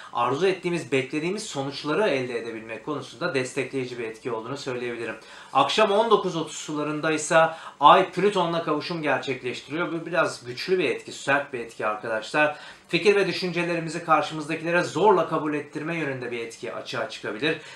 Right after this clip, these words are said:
Duygusal anlamda biraz hırslı olabiliriz. Kendimizi kontrol etmemiz zor olabilir burada. Ee, ve hani söylemlerimiz biraz sert sert gelebilir.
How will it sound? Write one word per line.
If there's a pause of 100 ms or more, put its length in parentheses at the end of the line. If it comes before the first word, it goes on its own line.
(160)
Duygusal
anlamda
biraz
hırslı
olabiliriz.
Kendimizi
kontrol
etmemiz
zor
olabilir (160)
burada. (320)
Ee,
ve
hani
söylemlerimiz
biraz
sert
sert
gelebilir.